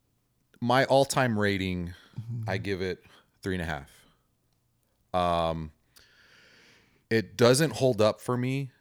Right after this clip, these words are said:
I respect what it did at the time. Uh, but, you know, like I said about, about those effects, um,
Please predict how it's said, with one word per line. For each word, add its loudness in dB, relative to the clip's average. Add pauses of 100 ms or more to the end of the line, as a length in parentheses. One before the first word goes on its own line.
(680)
I 4
respect 0 (540)
what -2
it -6
did -6 (400)
at -6
the -10
time. -8 (1040)
Uh, -2
but, -4 (200)
you -8
know, -4
like -2
I -2
said -2
about, -4 (120)
about -4
those -4
effects, -6 (1040)
um, -2